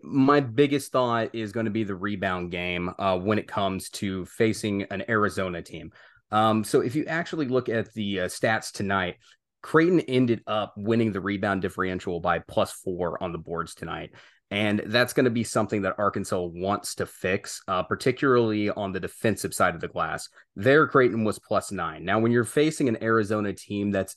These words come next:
as big as this Arizona team is, like I said, there's multiple seven-footers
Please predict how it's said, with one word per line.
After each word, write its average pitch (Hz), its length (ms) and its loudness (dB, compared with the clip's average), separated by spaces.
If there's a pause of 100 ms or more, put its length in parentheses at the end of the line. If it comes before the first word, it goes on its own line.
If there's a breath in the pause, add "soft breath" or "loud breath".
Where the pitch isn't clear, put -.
as 110 160 -2
big 104 420 2
as 92 160 -6
this 98 220 -8
Arizona 95 480 -2
team 82 340 -10
is, 82 240 -10
like 90 140 -8
I - 20 -8
said, - 140 -14 (320 loud breath)
there's 135 160 4
multiple 135 500 4 (100)
seven-footers 101 640 0